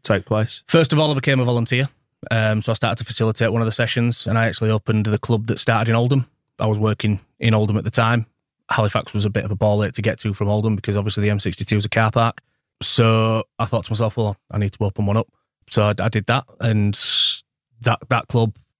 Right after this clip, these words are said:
Speaker 2: went from having, I think we had twelve guys walk through the doors on the first night,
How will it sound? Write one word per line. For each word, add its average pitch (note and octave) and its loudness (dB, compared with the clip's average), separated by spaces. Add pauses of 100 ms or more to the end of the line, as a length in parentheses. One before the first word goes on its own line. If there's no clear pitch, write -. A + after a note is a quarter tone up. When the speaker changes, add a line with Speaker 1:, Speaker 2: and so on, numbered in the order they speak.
(120)
Speaker 2:
went A2 0
from A2 0
having, A2 2
I - -12
think C3+ 2
we B2 4
had A#2+ 0
twelve B2 2
guys A#2+ 0
walk A#2+ 0
through A#2+ 0
the A#2 0
doors A#2 0
on A2+ -2
the A2+ -2
first A#2 0
night, A#2+ -2